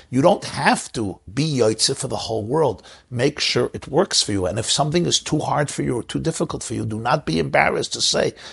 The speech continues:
"I really cannot go to this place." Which brings me to another point, and that is your marriage has to be very strong on Pesach. What do I mean?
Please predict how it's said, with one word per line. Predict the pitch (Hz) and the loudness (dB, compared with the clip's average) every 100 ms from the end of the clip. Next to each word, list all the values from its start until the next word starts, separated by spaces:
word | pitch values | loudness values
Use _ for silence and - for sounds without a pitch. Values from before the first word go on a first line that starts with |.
| - _ | -20 _
"I | 123 | 2
really | 127 139 139 | 6 6 4
cannot | - 113 107 101 | 0 -4 -4 -4
go | 104 101 | 2 2
to | - | 2
this | 101 92 - | -2 -2 -2
place." | - - 76 - - - - - | -6 -4 -2 -2 -8 -8 -8 0
Which | 135 123 | 2 2
brings | - 143 123 | 2 2 2
me | 127 | -2
to | - 123 | -2 2
another | 101 90 | 2 2
point, | - 101 82 | -2 -8 -6
and | 107 113 | -2 2
that | 131 139 | 2 2
is | 120 | 0
your | 120 120 | 0 -2
marriage | 113 120 131 139 143 | 0 0 2 2 0
has | - 113 - | 0 0 0
to | - | 0
be | 110 107 104 | -4 -4 -4
very | 95 95 98 | -4 -4 -2
strong | - - 78 76 | -4 -4 -6 -4
on | 71 78 | -6 -6
Pesach. | - - - - - _ - | -6 -6 -8 -10 -20 _ -6
What | 117 | 0
do | 127 | 2
I | 131 | 2
mean? | 113 104 92 | 0 -4 -6